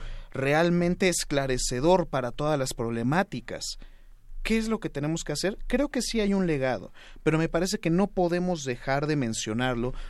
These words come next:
no podemos dejar de salir, eh, a las calles a demandar este esclarecimiento de la verdad y que se le dé justicia a las víctimas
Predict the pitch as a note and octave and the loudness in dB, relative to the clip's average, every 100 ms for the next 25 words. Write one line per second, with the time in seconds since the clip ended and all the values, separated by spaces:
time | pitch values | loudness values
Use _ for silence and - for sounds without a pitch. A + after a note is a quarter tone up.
0 | - E3 G#3 G#3+ D#3+ E3 E3+ B2 A#2 C#3 | 0 2 2 2 4 4 4 2 0 2
1 | E3 D3+ C3+ B2+ A2+ A2+ B2 B2 A2 A2 | 2 2 0 0 2 2 2 0 0 -2
2 | G2 - - - A#2 G2 - - B2 B2+ | -4 -8 -6 0 0 0 -2 2 2 4
3 | C3+ C3+ G#2+ G#2 G2+ G#2 A2+ A#2+ B2 C3+ | 0 -2 -4 -4 -2 -2 -2 -2 -4 -6
4 | - A2 G#2 G2+ - G2 A2 A#2+ A#2+ B2 | -4 -4 -4 -4 -6 -2 0 0 0 -2
5 | G#2+ F#2+ G2 F#2+ G#2 A2 - G#2+ G2 G2 | -2 -4 -6 -4 -4 -2 -4 -4 -4 -4
6 | G#2 - B2+ - A2 A2 A#2+ A2+ G2 F#2+ | -4 -6 -6 -6 -6 -4 -2 0 -2 -6
7 | G#2 - G#2+ G#2+ - | -8 -6 -2 -2 -2